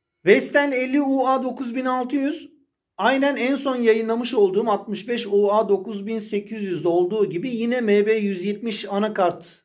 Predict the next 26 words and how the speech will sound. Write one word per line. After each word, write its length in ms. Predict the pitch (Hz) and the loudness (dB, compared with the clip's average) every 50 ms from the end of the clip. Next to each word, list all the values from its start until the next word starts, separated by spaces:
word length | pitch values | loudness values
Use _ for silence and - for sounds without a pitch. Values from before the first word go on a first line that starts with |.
| _ - | _ -8
ile 500 | 175 165 160 156 143 127 104 - - _ _ _ _ _ _ | -4 -2 0 2 0 0 -2 -6 -14 _ _ _ _ _ _
üretim 380 | 170 170 190 185 190 - 254 254 | 0 2 2 2 0 -2 -2 -2
yapılmış 500 | 247 247 247 254 254 262 294 302 - - | -2 -2 -4 -2 -2 -2 -2 0 0 0
ve 60 | 247 | 0
Android 500 | 220 226 226 226 220 226 240 240 233 233 | 2 2 2 2 0 0 -2 -2 -2 -2
tabanlı 420 | 220 196 170 165 156 151 147 143 | -2 0 0 0 0 0 -2 -2
bir 240 | 135 135 131 - - - - _ _ _ | 0 -2 -2 -4 -6 -12 -20 _ _ _
ürün. 560 | - 151 151 180 247 - - - - - _ _ _ _ _ _ _ _ _ _ _ _ _ _ _ _ | -2 0 2 2 2 0 -4 -8 -14 -20 _ _ _ _ _ _ _ _ _ _ _ _ _ _ _ _
Fakat 640 | - 214 208 262 285 285 277 - - - - - _ _ _ _ | 0 2 4 4 4 2 2 -2 -12 -20 -20 -20 _ _ _ _
elli 340 | - 185 185 202 220 233 214 | -2 0 0 0 0 0 2
beş 320 | 277 294 302 294 - 262 254 | 2 2 2 0 -4 -4 -2
ve 240 | 269 269 277 277 | -2 0 0 0
altmış 400 | 269 220 220 220 247 233 - - | 0 0 -2 -2 -6 -10 -6 -2
beşlere, 760 | 233 240 233 233 233 233 240 247 269 269 262 254 240 220 - - - | -2 0 0 0 0 2 2 2 2 2 0 -2 -4 -6 -10 -8 -4
e, 680 | 190 185 180 180 180 180 180 180 180 180 175 175 175 175 175 | -2 -2 0 0 0 -2 0 -2 0 0 0 -2 -2 -4 -6
kıyasla 840 | - - 202 208 214 202 202 - - 196 202 233 277 320 - - _ _ _ - | -2 2 4 4 4 4 2 -2 0 2 2 2 2 -2 -8 -12 _ _ _ -4
arada 340 | 190 202 208 220 202 233 | -2 0 0 0 0 -2
şöyle 320 | 226 226 262 247 240 226 202 | -2 -2 -4 -4 -4 -4 -4
bir 80 | 196 | -6
fark 300 | 180 - 185 175 175 175 | -2 -2 0 0 0 -2
var. 240 | 269 269 - - - | -2 -4 -4 -4 -4
Panel 360 | - 208 214 226 240 240 220 | -2 0 0 2 0 0 0
üreticileri 960 | 202 202 202 196 180 190 190 165 180 180 180 185 170 165 160 151 160 - - - _ | 2 2 2 2 2 -2 -6 -10 -6 -2 -2 0 0 -2 -2 -4 -8 -12 -18 -8 _
farklı. 560 | - 190 202 202 208 - 247 254 262 254 262 - - - _ _ _ _ _ _ _ _ _ _ _ _ - | 0 2 2 0 0 -4 -4 -4 -4 -6 -8 -14 -20 -20 _ _ _ _ _ _ _ _ _ _ _ _ -2
En 260 | 180 185 214 214 208 | 0 0 2 0 0
temel, 520 | 202 185 185 180 190 202 214 202 - - | 0 0 2 4 4 2 2 0 -4 -10